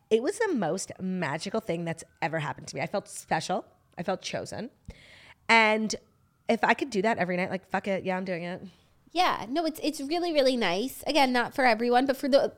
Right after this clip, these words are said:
Speaker 2: this is, story is for those of you who do it, because for everyone else, you know, your t-, pediatrician tells you, "A A P, you're doing great, sleeping on the back," whatever. For the people who it's not so simple and you're co-sleeping, like, I see you.
Speaker 1: Now, when you go to the pediatrician, like,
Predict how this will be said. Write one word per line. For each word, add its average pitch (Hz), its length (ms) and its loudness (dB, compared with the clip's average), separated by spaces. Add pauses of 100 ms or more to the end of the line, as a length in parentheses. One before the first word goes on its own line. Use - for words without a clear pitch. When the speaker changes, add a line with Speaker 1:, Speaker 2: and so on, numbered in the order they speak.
Speaker 2:
this 370 240 -2
is, 370 100 0
story 302 320 6
is 277 120 -2
for 247 180 4
those 247 240 6
of 240 80 0
you 240 180 2
who 202 240 -2
do 233 180 2
it, 294 120 4
because 277 220 2
for 339 60 6
everyone 320 280 4
else, 302 380 4 (220)
you 247 120 2
know, 262 320 10
your 240 220 6
t-, - 120 -6
pediatrician 262 520 0
tells 247 240 6
you, 226 80 2
"A 240 240 8
A 240 40 4
P, 240 200 -2
you're 214 140 2
doing 220 260 2
great, 214 420 2
sleeping 214 300 -2
on 220 100 0
the 214 60 -2
back," 202 280 2
whatever. 175 340 -2 (480)
For 302 120 2
the 277 80 2
people 359 300 6
who 370 60 4
it's 294 120 0
not 262 160 6
so 254 180 4
simple 247 380 6
and 277 140 4
you're 220 80 2
co-sleeping, 285 600 4
like, 262 200 0 (2000)
I 240 80 -6
see 214 320 -2
you. - 180 -6 (420)
Speaker 1:
Now, 247 240 2
when 247 200 6
you 285 120 2
go 339 120 0
to 330 80 0
the 285 80 -4
pediatrician, 202 680 0
like, 175 240 -8